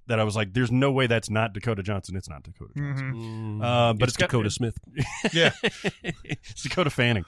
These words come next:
Speaker 3: Uh, yeah, it really just seemed, uh, tonally to not really speak to me as to what it, what it's really gonna be about.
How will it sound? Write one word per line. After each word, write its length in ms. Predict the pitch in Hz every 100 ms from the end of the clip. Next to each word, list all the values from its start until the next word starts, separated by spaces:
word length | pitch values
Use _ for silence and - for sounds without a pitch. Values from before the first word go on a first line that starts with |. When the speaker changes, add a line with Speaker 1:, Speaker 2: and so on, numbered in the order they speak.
| -
Speaker 3:
Uh, 360 | 165 180 180 180
yeah, 200 | 180 247
it 120 | 202 196
really 200 | 254 262
just 220 | 226 -
seemed, 300 | 240 185 151
uh, 480 | 175 170 160 156 147 -
tonally 720 | - 196 185 139 110 98 92 -
to 100 | 131
not 360 | 131 131 123 _ _ _ _ _ _ 113
really 260 | 135 127
speak 320 | 113 - 127
to 60 | -
me 160 | 113 107
as 160 | 101
to 100 | -
what 200 | 104 110
it, 100 | 107 107
what 120 | 113
it's 140 | 101
really 160 | 110 101
gonna 140 | 98
be 120 | 87 90
about. 360 | 95 85 67